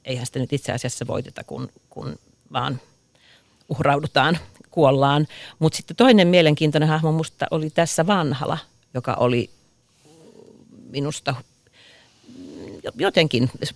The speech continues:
suuremmassa roolissa kuin, kuin mitä muistan häntä, häntä romaanistakaan. Ja nimenomaan sellaisena,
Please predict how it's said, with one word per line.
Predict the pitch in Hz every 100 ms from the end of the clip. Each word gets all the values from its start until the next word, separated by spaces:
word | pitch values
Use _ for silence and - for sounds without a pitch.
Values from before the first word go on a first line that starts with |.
| 175 - -
suuremmassa | - 160 131 127 143
roolissa | 135 104 110 -
kuin, | 113 117
kuin | - 131
mitä | 127 127
muistan | 131 120 117 - 104 135 _ _ _ _ _ _
häntä, | - 127 120 - -
häntä | - 135 127
romaanistakaan. | 156 131 73 73 - - - - - 139 -
Ja | 143
nimenomaan | 143 180 156 147 135
sellaisena, | 147 165 151 160